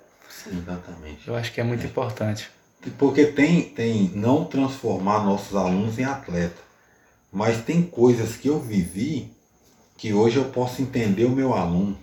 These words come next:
Speaker 2: Uhum.
Speaker 1: o porquê de determinada coisa, porque eu
Speaker 2: Uhum.
Speaker 1: passei pelo processo. Eu até então não. Então muita coisa que você vivencia, você tem uma maturidade, uma autoridade melhor pra poder instruir. Então isso também foi muito bom pra mim.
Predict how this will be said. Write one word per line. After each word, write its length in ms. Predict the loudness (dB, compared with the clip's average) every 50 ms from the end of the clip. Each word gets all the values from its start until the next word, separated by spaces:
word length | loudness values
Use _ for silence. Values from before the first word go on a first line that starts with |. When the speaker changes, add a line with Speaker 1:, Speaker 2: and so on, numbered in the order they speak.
| _ -12
Speaker 2:
Uhum. 280 | -10 -10 -6 -6 -6 -6 -6 -8 _ _ _ _ _ _ _ -20
Speaker 1:
o 60 | -20 -16
porquê 480 | -8 -6 -4 -4 -4 -6 -4 -2 -2 -2
de 140 | -2 -4
determinada 680 | -4 -4 -4 -4 -4 -6 -6 -4 -4 -4 -2 -2 -4 -6 -8 -10 -12
coisa, 220 | -14 -12 -12 -14 -16 -20 -16
porque 180 | -6 -2 0
eu 60 | 0
Speaker 2:
Uhum. 60 | 2 2
Speaker 1:
passei 380 | 0 -2 -2 -2 -4 -4 -4
pelo 200 | -2 -2 -6 -6
processo. 580 | -6 -8 -8 -10 -10 -10 -14 -14 -14 -14 -14 -16 -20 _ _ _ _ _ _ -20 -20 _ _ _ _ -6
Eu 140 | -2 0 0
até 220 | 0 0 -2 -2
então 300 | -2 -2 -2 -2 -4 -4
não. 360 | -2 -2 0 0 0 -2 -4 -6 -12 -16 -18 _ _ _ _ _ _ _ _ -16 -10
Então 280 | -10 -8 -4 -2 0 0
muita 380 | 2 2 2 4 4 4 2 2
coisa 300 | 2 2 2 2 2 0
que 120 | -2 -2
você 340 | 0 2 2 2 0 0 0
vivencia, 640 | 0 0 2 2 2 0 0 0 -4 -6 -4 -4 -4
você 200 | -4 -2 -2 -4
tem 280 | -4 -4 -6 -4 -2
uma 180 | 0 0 0 0
maturidade, 1040 | 0 0 -2 -4 -6 -4 -2 0 0 0 -2 -4 -2 -2 -2 -2 -4 -6 -12 -18 -20 _ _ _ _ _ _ -4
uma 120 | -2 0
autoridade 720 | 0 0 0 2 2 2 2 2 0 0 -2 -2 -2 -2
melhor 440 | -2 0 0 2 2 2 2 0 0
pra 120 | -2 -6 -6
poder 360 | -6 -4 -4 -4 -2 -2 -2
instruir. 500 | -4 -4 -6 -6 -4 -2 -2 -2 -2 -4 -6 -12 _ _ _ _ _ _ -14
Então 260 | -8 -4 -2 -2 0
isso 160 | 0 -2 0
também 260 | 0 0 0 2 0 0
foi 220 | 0 0 0 0
muito 320 | 0 0 -2 -2 -2 -2
bom 220 | -2 0 0 0 0
pra 160 | -2 -4 -6
mim. 160 | -6 -8 -12